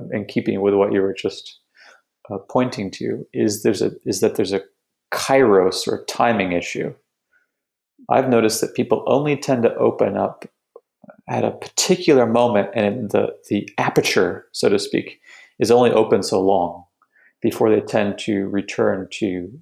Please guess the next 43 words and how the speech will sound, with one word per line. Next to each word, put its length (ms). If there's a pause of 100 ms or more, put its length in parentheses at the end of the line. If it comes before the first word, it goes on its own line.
(320)
the 100
ways 200
that 100
they 100
had 160
been 160
living. 360 (600)
So 400
it's 180
not 180
just 180
that 100
you 100
need 160
to 80
have, 320
as 120
Jesus 380
said, 240 (120)
ears 300
to 80
hear. 440 (680)
You 520
also 360
need 220
for 160
people 360
to 160
be, 520 (260)
um, 360 (420)
encountered 720 (1040)
right 600
at 240
the 80
point 480
at 160
which 220
things 320
don't 200
make 160
sense 340
to 60
them. 320